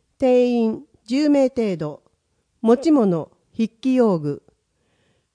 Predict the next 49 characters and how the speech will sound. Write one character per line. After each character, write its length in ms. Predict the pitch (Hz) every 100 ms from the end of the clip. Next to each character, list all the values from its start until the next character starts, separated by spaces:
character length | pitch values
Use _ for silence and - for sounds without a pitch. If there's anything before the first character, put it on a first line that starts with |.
| _ -
介 280 | 254 302
護 120 | 330 330
支 160 | 311
援 220 | 294 294
ボ 80 | 269
ラ 160 | 277 262
ン 100 | 233
テ 140 | -
ィ 100 | 175
ア 60 | 170
養 240 | 233 277
成 240 | 269 269 262
講 240 | 254 220
座 100 | 180
の 180 | 160 156
キ 180 | - 262
ュ 80 |
ー 100 | 262
ア 20 | 254
ー 40 |
ル 80 | 247
コ 160 | 233 208
ー 60 |
ド 100 | 165
掲 240 | - 170 160
載。 360 | - 147 139 _ _ _ _ _ _ _ _
申 220 | 240 294 302
し 100 | -
込 140 | 277
み、 280 | 269 254 233 _ _ _ _
地 220 | - 339
域 180 | 320 240
包 220 | 196 254
括 280 | 262 254 247
支 180 | - 254
援 200 | 262 277
セ 200 | 269 240
ン 120 | 220
タ 400 | - 170 147 135 _ _ _ _
ー、 40 | 190
電 300 | 240 247 233
話 240 | 208 190 _ _ _
零 260 | 214 277 320
七 360 | 320 285 190
九 440 | - - 208 156 - _ _ _ -
四 300 | 214 269 311
三 380 | - 285 214 175
五 160 | 190
の 240 | 170 151